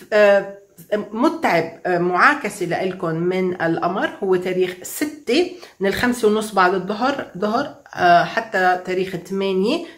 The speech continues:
الساعة سبعة وثلث المساء. أوكي؟ تاريخ متعب تاريخ تلتاش من السبعة ونص صباحا حتى تاريخ خمستاش خمسة وربع بعد الظهر. تاريخ فارغ من الحظوظ كليا، تمنتاش، تسعتاش وعشرين حتى الخمسة وربع.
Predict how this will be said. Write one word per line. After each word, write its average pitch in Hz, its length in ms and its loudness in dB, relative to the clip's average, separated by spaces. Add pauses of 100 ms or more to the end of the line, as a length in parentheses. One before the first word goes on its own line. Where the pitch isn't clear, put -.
الساعة 165 320 0
سبعة 175 300 2
وثلث 185 460 -4 (240)
المساء. - 380 -8 (380)
أوكي؟ 220 300 -10 (520)
تاريخ 269 300 4
متعب 240 400 2
تاريخ 185 220 -4
تلتاش 190 640 0
من 165 80 -8
السبعة 170 360 0
ونص 185 280 -2
صباحا 196 560 0 (200)
حتى 185 280 -4
تاريخ 180 280 -2
خمستاش 240 720 0 (260)
خمسة 196 580 -2
وربع 175 500 2
بعد 151 340 0
الظهر. 196 520 -6 (240)
تاريخ 254 400 0 (320)
فارغ 220 520 4
من 170 180 -2
الحظوظ 170 480 0
كليا، 185 800 -2
تمنتاش، 175 420 0
تسعتاش 180 640 -2
وعشرين 175 480 -2
حتى - 240 -10
الخمسة 151 400 -8
وربع. 190 380 2